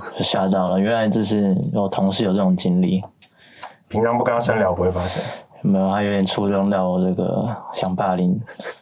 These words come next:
Speaker 1: 的心。
Speaker 2: <laughs> 所以，所以你，你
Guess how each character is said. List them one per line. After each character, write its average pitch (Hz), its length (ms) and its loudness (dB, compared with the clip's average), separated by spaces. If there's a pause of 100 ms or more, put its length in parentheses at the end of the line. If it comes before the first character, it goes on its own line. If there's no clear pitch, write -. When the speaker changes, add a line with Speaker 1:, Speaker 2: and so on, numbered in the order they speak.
(140)
Speaker 1:
的 - 80 -2
心。 92 360 0
Speaker 2:
<laughs> - 60 -20 (1300)
所 151 160 0
以， 170 100 2
所 175 180 0
以 175 40 2
你， 165 120 2
你 220 340 2